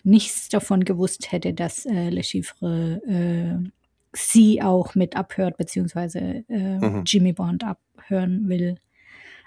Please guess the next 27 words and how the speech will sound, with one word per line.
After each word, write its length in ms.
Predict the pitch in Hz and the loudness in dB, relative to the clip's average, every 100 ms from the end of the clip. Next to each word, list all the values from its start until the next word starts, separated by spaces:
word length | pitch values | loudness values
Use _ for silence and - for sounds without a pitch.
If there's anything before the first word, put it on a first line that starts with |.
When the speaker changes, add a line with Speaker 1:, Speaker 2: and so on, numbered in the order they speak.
| _ 190 | _ 2
Speaker 1:
Ähm, 540 | 170 165 165 170 156 _ _ _ - | 4 4 2 0 -4 _ _ _ -6
genau. 340 | 165 160 202 - _ _ _ _ _ _ _ _ _ _ _ _ - | -4 -2 -6 -12 _ _ _ _ _ _ _ _ _ _ _ _ -6
Speaker 2:
Ja, 240 | - - _ _ _ _ _ _ _ - | -4 -4 _ _ _ _ _ _ _ -2
das 140 | 131 | 0
stimmt, 300 | - 98 - | 0 -2 0
ne? 180 | 98 98 | 2 2
Und 100 | 98 | 2
so, 220 | 95 92 | 0 -4
dann 300 | 98 98 101 | -2 0 2
wird, 340 | 104 - - - | 0 -2 -20 -12
äh, 300 | - 98 90 | -4 -2 -2
uns 320 | - 117 120 117 | -2 -2 0 0
noch 160 | 98 | 0
mal 180 | 104 95 | 0 0
erklärt, 560 | 92 90 98 92 90 95 | -2 -4 0 0 0 -6
dass 120 | - | -8
sie 120 | 101 | -6
eine 220 | 87 87 | -6 -6
gemeinsame 680 | 95 90 87 95 95 85 82 | -6 -4 -2 -2 -2 -2 -4
Vergangenheit 680 | - - 95 101 101 98 - | -4 -2 -2 0 0 0 0
haben. 340 | 87 87 90 _ _ _ - _ _ _ _ _ - | -2 -2 -4 _ _ _ -20 _ _ _ _ _ -10
Insofern 680 | 98 87 95 85 92 85 87 | -6 -4 -4 0 0 0 -2
wird 140 | 90 | -2
da 60 | 90 | -2
noch 180 | 82 - | -2 -4
ein 100 | 78 | -4
bisschen 580 | - - 90 90 - | -4 -4 -4 -4 -8